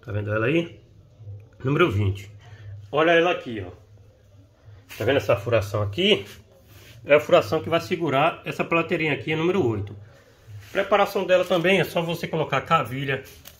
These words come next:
nos dois lados e ela já vai tá pronta. A preparação da peça número oito, né, que é essa aqui, ó, a mesma coisa, cavilha dos dois lados,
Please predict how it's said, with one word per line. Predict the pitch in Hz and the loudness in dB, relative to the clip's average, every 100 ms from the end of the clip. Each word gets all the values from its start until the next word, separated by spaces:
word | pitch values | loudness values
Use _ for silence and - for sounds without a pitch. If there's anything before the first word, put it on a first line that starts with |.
| - - - | -20 -20 -20
nos | - 151 151 | -8 -4 0
dois | 147 170 | 2 2
lados | 156 170 226 - - - | 2 2 0 -8 -16 -14
e | 196 165 | 0 2
ela | 165 | 4
já | 165 | 4
vai | 175 | 4
tá | 180 165 | 4 2
pronta. | 135 135 104 92 - - - - - - - - - - - - - - - - - - - _ - - - - | 2 2 0 -4 -8 -10 -16 -16 -10 -6 -8 -2 0 0 -4 -6 -8 -8 -12 -14 -20 -20 -20 _ -20 -20 -16 -6
A | 214 | -4
preparação | - 226 - 220 202 - 175 | -2 2 6 6 6 2 0
da | 170 | 0
peça | - 151 147 | 0 -2 0
número | 135 131 117 120 | -2 0 0 0
oito, | 160 143 101 101 - - - | 2 0 -2 -10 -12 -14 -10
né, | 117 | -10
que | - 127 | -8 0
é | 131 139 | 4 4
essa | 123 117 | 2 -4
aqui, | 104 170 160 | -6 -2 0
ó, | 98 - | 0 -4
a | 117 | -8
mesma | 113 139 180 | -2 0 0
coisa, | - 120 101 | -2 -6 -8
cavilha | 101 135 101 113 110 | -4 -4 -2 -4 -6
dos | 117 | -6
dois | 120 160 | -4 -4
lados, | 147 143 170 | 0 -2 -2